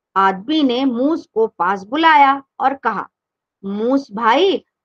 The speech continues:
पोखरी के बीच में देखो उन धान की प्यारी बालियों को। झूम झूम कर वे मुझे बुला रही हैं, लेकिन पानी गहरा है। यदि तुम उन्हें हमारे लिए ला दो,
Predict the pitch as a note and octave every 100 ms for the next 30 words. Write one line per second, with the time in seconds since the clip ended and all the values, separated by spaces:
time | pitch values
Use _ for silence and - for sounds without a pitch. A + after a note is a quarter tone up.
0 | _ - A#3+ B3 - F4 C#4 C#4 G#3 G#3+
1 | C#4 C#4 A3+ G3 F3 C4 C#4 G4+ C#4 -
2 | _ _ _ C#4+ D4+ A#3+ G#3+ A3+ D4 D#4+
3 | - C#4 - G3+ G3 C4 C#4 F#3 F#3 G#3
4 | C4+ E4+ E4 C#4 A3 D3+ _ _ _ _
5 | _ - F#3+ D4 G#4+ G#4+ D#4 A#3+ D#4+ G4+
6 | C#4+ D4+ B3+ A#3+ B3 G3+ F#3+ C4+ A#3 F3+
7 | F3+ C4 C#4 C4 C4 B3 F3+ - _ _
8 | _ F#3+ F3+ E3+ C#4+ A#4+ - _ _ G3
9 | F3+ A#3 D4 F#3+ F#3 F3+ A3 D4+ D4 F#3
10 | - _ _ _ G#3 G3+ B3+ - F4 D#4+
11 | A#3 A3+ A3 G3+ G3 G#3+ A3+ G#3+ F#3+ F#3+
12 | F3+ E3 B3 D4 A3 B3+ F4